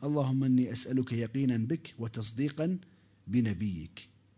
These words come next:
وفد عبارة عب-، آه، "وتصديقا بنبيك" ود-، دفعا عن كل بلاء، بهالمعنى، زين؟ وإلى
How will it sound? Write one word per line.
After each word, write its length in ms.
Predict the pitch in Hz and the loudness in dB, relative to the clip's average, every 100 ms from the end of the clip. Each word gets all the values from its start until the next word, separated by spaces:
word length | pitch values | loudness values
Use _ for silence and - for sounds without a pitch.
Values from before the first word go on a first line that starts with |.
| _ _ - _ _ _ _ _ _ _ | _ _ -20 _ _ _ _ _ _ _
وفد 300 | 175 156 185 | -6 -2 0
عبارة 380 | 160 170 170 147 - | 2 6 4 4 -8
عب-، 300 | 104 147 143 | 0 0 2
آه، 320 | 143 139 107 | 0 0 -2
"وتصديقا 580 | 135 139 147 139 165 151 | -8 0 0 2 2 4
بنبيك" 840 | 139 139 135 165 180 165 180 202 202 - - - - - - | 6 6 4 2 0 0 0 0 -4 -20 -20 -20 -20 -20 -4
ود-، 640 | 151 147 147 143 143 - - - _ _ _ _ _ | 2 6 6 4 0 -10 -16 -20 _ _ _ _ _
دفعا 440 | - 143 160 123 135 | 0 4 4 2 2
عن 160 | 127 | 2
كل 280 | 120 160 139 | 2 2 2
بلاء، 520 | 117 120 127 - - - | 2 2 0 -2 -12 -4
بهالمعنى، 520 | 147 180 123 101 104 104 - - | 2 4 2 0 -4 -6 -16 -16
زين؟ 280 | 104 101 123 147 _ _ _ _ _ _ _ _ _ _ _ _ _ _ _ _ _ _ _ | -10 -6 -6 -10 _ _ _ _ _ _ _ _ _ _ _ _ _ _ _ _ _ _ _
وإلى 440 | 147 165 180 180 | -2 -2 -2 -6